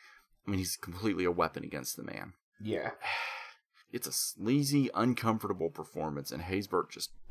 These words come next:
Speaker 1: sells it. Uh, but, uh, Troy, he, he, he's, he's a, he's a very likable character.
Speaker 2: As sleazy as he is, the,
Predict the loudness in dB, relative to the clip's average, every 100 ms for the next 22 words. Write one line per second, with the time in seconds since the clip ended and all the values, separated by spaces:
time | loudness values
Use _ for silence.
0 | -6 -6 -10 -4 -2 0 0 0 -2 -4
1 | -4 2 8 8 6 -4 -20 -20 10 10
2 | 12 12 10 8 10 12 12 12 6 -6
3 | -8 -10 -12 _ _ _ -4 2 4 4
4 | 2 2 2 2 0 -2 0 6 8 8
5 | 10 8 8 -2 -2 6 8 8 4 2
6 | 2 -4 -20 _ _ -8 -2 0 0 2
7 | 2 2 0 2 4 4 0 -2 2 6
8 | 6 4